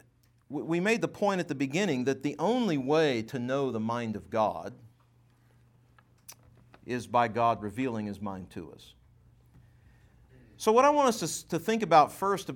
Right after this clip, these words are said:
with silence is simply that silence is nothing. If, if it's true silence, then it's, it's nothing. And, uh,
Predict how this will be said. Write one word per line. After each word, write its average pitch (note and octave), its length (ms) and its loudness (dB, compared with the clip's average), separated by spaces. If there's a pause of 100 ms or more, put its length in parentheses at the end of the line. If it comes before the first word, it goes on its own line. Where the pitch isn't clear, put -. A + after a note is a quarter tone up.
(120)
with C#3 200 -6
silence F#3+ 640 0
is B2+ 80 -8
simply D#3+ 380 -2
that A2+ 180 -4
silence F3 440 -4
is G2 120 -10
nothing. B2 340 -6 (2500)
If, D#3+ 180 0
if E3+ 160 0
it's E3 200 -2
true D#4 340 0
silence, F#3+ 800 0 (1120)
then D#3+ 180 -2
it's, - 460 -6
it's - 200 -8
nothing. D3+ 360 -6 (720)
And, B2 400 -6
uh, A#2 320 0